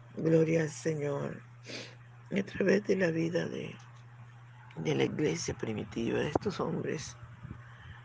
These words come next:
llenos del Espíritu Santo, de estos hombres que amaron al Señor, sobre todas las cosas, de estos hombres que nos dieron ejemplo.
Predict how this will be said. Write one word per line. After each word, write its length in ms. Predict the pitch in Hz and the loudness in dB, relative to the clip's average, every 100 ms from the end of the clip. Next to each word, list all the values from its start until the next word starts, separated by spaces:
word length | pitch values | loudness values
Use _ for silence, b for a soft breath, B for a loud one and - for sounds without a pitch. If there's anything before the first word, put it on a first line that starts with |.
| B | B
llenos 520 | 151 143 190 202 214 185 | -10 0 2 4 2 2
del 120 | - | 0
Espíritu 540 | 151 - - 120 127 | -4 -4 -2 -4 -6
Santo, 680 | - - 143 147 170 170 - | -8 -4 -4 -2 -4 -6 -8
de 60 | |
estos 300 | 160 - 160 | -8 -8 -6
hombres 360 | 135 - 175 180 | -4 -4 -4 -8
que 120 | - 196 | -6 -2
amaron 420 | - - - 123 | 0 0 -2 -4
al 120 | 123 | -6
Señor, 540 | - - 160 - - - - - - B B B B B B B | -8 -6 -2 -2 -4 -8 -14 -16 -16 B B B B B B B
sobre 460 | - - 175 165 160 | -4 4 8 8 8
todas 320 | 170 170 165 | 8 8 6
las 120 | 160 | 0
cosas, 540 | - 165 170 170 175 165 | -2 4 4 4 0 0
de 80 | |
estos 300 | - 170 170 | 0 0 2
hombres 240 | - 165 170 | 2 2 0
que 140 | - | 0
nos 120 | 143 | 0
dieron 320 | 143 135 156 135 | 2 4 4 2
ejemplo. 560 | 127 127 156 170 139 | 0 -2 -2 -2 -6